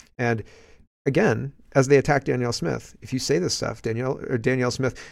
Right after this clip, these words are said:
Maxime Bernier has experienced attacks just for stating the, the stone cold truth, man. The stone cold, objective, verifiable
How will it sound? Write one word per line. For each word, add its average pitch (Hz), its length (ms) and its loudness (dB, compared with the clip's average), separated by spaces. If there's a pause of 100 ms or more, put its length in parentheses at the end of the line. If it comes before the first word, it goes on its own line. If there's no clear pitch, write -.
(320)
Maxime 131 340 2
Bernier 120 460 2
has 120 180 0
experienced 123 540 0
attacks 147 340 0
just - 180 -12
for 151 120 -4
stating 143 420 4 (260)
the, 160 100 -8
the 131 500 -4
stone 175 320 6
cold 190 180 4
truth, 226 220 4
man. 123 200 0 (140)
The 123 100 -2
stone 196 320 2
cold, 180 360 4 (480)
objective, 170 800 4
verifiable 180 960 10